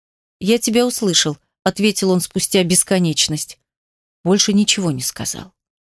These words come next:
Завёл джип и выехал с парковки. Я долго смотрю в окно на вновь пролетающий город и нервничаю. Потом перевожу взгляд на шведа, но он не отводит взгляда от дороги.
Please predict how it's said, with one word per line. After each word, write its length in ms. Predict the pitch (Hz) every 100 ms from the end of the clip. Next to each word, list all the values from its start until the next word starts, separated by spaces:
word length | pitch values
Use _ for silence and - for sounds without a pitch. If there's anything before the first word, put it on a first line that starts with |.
| -
Завёл 320 | 190 233 233
джип 260 | 202 320
и 40 | 208
выехал 380 | 190 240 - 226
с 80 |
парковки. 640 | - 160 - 170 - - 160 _ _ _ _ _ -
Я 160 | 208
долго 280 | 202 247 220
смотрю 340 | - 214 220
в 60 | 208
окно 260 | 208 233 233
на 180 | 202
вновь 360 | 185 185 226 -
пролетающий 680 | 190 196 196 214 208 196 190
город 380 | 175 226 214 220
и 60 |
нервничаю. 800 | 220 220 185 165 165 - 170 160 _ _ _ _ _
Потом 260 | - 233 240
перевожу 460 | 247 233 240 269
взгляд 380 | 233 185 226 240
на 120 | 220
шведа, 400 | 214 226 320 226
но 140 | 202 247
он 140 | 254
не 80 | 247
отводит 460 | 233 220 277 247
взгляда 640 | 208 180 208 226 262 233 233
от 100 | 208
дороги. 540 | 233 214 170 170 160